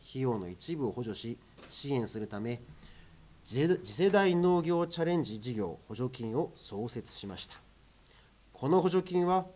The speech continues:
収益の高い作物の新規導入や、新たな技術の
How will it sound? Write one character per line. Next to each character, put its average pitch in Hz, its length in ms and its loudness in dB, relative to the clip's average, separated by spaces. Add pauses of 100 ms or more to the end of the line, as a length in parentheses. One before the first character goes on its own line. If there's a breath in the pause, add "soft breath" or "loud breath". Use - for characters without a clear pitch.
(240)
収 185 340 2
益 190 180 6
の 180 140 2
高 151 320 -2
い 123 60 2
作 117 260 -6
物 117 240 -4
の 110 180 -4 (140)
新 151 480 -2
規 156 140 -8
導 139 260 0
入 90 220 -4
や、 107 200 -4 (540 soft breath)
新 170 220 4
た 123 100 -4
な 101 100 -2
技 104 140 -4
術 101 220 -4
の 85 160 -8